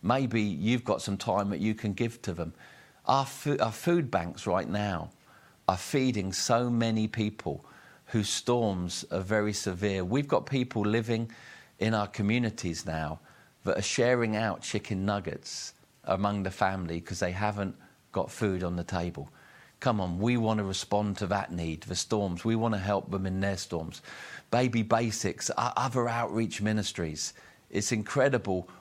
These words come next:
what God is using Family Church to do to benefit others. You know, when I look at that, I say, "Come on, let's do more. Let's do more." Because here's the lesson I've learned. When you help other people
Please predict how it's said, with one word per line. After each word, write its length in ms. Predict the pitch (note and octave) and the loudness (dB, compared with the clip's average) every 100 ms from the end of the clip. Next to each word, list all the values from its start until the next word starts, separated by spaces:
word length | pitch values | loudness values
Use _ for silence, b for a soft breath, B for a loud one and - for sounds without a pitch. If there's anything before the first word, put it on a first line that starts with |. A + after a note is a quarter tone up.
| B _ | B _
what 280 | G2 F2+ - | 0 0 4
God 260 | A2 A2 | 4 4
is 380 | G#2 G2 - - - | 2 0 -2 -6 -2
using 520 | G2+ B2 B2 G2 F2 | 2 4 4 2 -2
Family 480 | F#2 G2+ G2+ G2 F#2+ | -2 -2 0 -2 -2
Church 480 | - F#2+ F2+ - | 0 0 0 -4
to 100 | - | -4
do 380 | F2+ A2 F#2+ F2 | 0 0 0 -2
to 100 | E2+ | -4
benefit 420 | F2+ F#2 F2+ E2+ | -2 -2 -2 -2
others. 480 | - G2 F2 D#2+ - B B B B B - | 0 0 -2 -6 -8 B B B B B -2
You 140 | G#2+ | 2
know, 100 | A2 | 4
when 160 | A2+ A#2+ | 4 4
I 80 | |
look 220 | B2+ A#2+ A#2+ | 4 2 2
at 80 | |
that, 180 | F2 G#2+ | 2 2
I 60 | G2 | 2
say, 160 | - | 0
"Come 220 | G2+ G#2+ F#2 | -2 0 0
on, 100 | F2+ | 0
let's 180 | G2 | -4
do 160 | - G2+ | -2 -2
more. 320 | F#2+ F2 D#2+ - B B - | 0 -2 -4 -10 B B -4
Let's 260 | G#2+ G#2 - | -2 -2 -2
do 160 | G2+ | -2
more." 340 | F#2+ F#2 E2 E2 b b b b _ | 0 0 -2 -6 b b b b _
Because 280 | B2 A#2+ B2+ | -4 0 2
here's 280 | E3 G3 - | 4 4 4
the 80 | C3+ | 2
lesson 340 | C3 A#2+ A#2 | 2 2 2
I've 200 | A#2 F#2+ | 2 2
learned. 300 | F#2 E2+ E2+ - _ _ _ _ _ _ _ _ B B B B _ | 0 0 -2 -8 _ _ _ _ _ _ _ _ B B B B _
When 220 | G2 G2+ | 0 2
you 380 | G#2+ B2 D#3 E3 | 4 4 4 4
help 400 | C3 C#3 B2 A#2+ | 4 2 2 2
other 240 | A2+ A2+ G2 | 0 0 -2
people 640 | G2+ F#2 F2+ E2+ D#2+ | -2 -2 -2 -4 -4